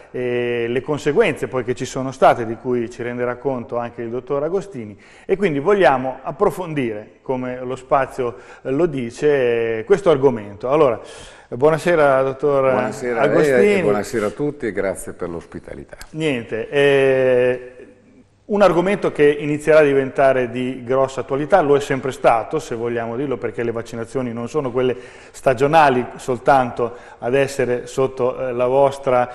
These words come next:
Speaker 1: giurisdizione, ma quelle, eh, tutto, tutto l'anno. Perché vogliamo parlare di questo argomento? Perché, insomma, i motivi sono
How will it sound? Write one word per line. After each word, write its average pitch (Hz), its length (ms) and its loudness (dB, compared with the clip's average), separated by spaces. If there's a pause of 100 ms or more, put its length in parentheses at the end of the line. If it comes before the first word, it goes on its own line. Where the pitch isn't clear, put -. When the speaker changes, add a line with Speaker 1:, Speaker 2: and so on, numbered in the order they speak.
(140)
Speaker 1:
giurisdizione, 147 540 0
ma 127 160 -2
quelle, 131 480 2
eh, 127 240 -12
tutto, 127 580 -2
tutto 131 280 -4
l'anno. 104 360 -8 (340)
Perché 185 300 6
vogliamo 139 400 4
parlare 131 460 2
di 120 100 -4
questo 123 360 -6
argomento? 117 420 -8
Perché, 151 1200 4
insomma, 120 360 -6
i 127 100 -6
motivi 131 400 -4
sono 131 400 -2